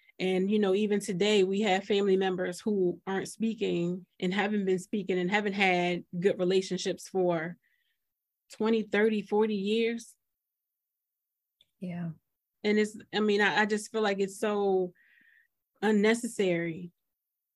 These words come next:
Speaker 1: you know, and it's hurtful because a lot of, you know, me and my cousins aren't, aren't close, on my mom's side. A lot of my cousins and I are close on my dad's side. And I really attribute that to our aunts who,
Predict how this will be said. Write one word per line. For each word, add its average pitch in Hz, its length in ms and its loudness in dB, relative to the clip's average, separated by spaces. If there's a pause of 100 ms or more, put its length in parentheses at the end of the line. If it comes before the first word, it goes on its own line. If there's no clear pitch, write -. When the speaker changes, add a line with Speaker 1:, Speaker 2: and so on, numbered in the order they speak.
(160)
Speaker 1:
you 202 140 0
know, 202 200 2
and 202 120 2
it's 202 120 -2
hurtful 233 440 2
because 190 420 -4
a 190 60 -2
lot 208 220 0
of, 208 120 -2 (160)
you 202 260 -4
know, 190 120 0
me 202 120 0
and 196 80 0
my 180 80 -2
cousins 220 540 0
aren't, 202 320 0 (420)
aren't - 220 2
close, 214 580 0 (320)
on 202 140 2
my 180 120 0
mom's 202 320 0
side. 202 400 2
A 190 60 -2
lot 208 180 2
of 233 60 0
my 208 100 0
cousins 196 420 -4
and 190 140 0
I 190 60 0
are 180 260 0 (420)
close 214 260 -4
on 202 100 0
my 180 120 0
dad's 214 400 0
side. 175 460 2
And 185 140 0
I 175 280 -2 (140)
really 214 220 2
attribute 202 360 0
that 175 220 0
to 180 460 0 (340)
our 190 260 -2
aunts - 540 -6 (260)
who, 180 480 0